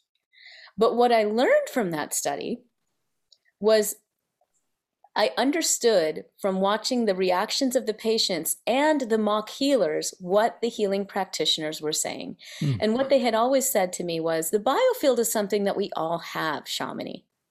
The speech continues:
Speaker 1: okay, whether you're trained or not. We all have an electromagnetic field around us. We all have a subtle energy field around us.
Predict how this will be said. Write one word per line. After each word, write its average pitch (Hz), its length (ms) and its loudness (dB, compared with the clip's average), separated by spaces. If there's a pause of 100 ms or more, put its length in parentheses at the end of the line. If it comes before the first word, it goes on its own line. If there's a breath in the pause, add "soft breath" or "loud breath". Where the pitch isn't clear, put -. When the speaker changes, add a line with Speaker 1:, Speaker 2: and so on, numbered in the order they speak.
(100)
Speaker 1:
okay, 165 220 -2
whether 214 260 2
you're 240 140 0
trained 233 460 -2
or 185 100 -2
not. 160 320 -8 (400 loud breath)
We 226 160 4
all 247 340 4
have 220 280 0
an 226 60 -2
electromagnetic 185 920 0
field 208 280 0
around 190 280 0
us. 185 160 -4
We 185 100 -2
all 180 240 4
have - 100 -2
a 190 80 -2
subtle 240 440 2
energy 196 360 -2
field 175 280 0
around 160 320 -4
us. - 200 -8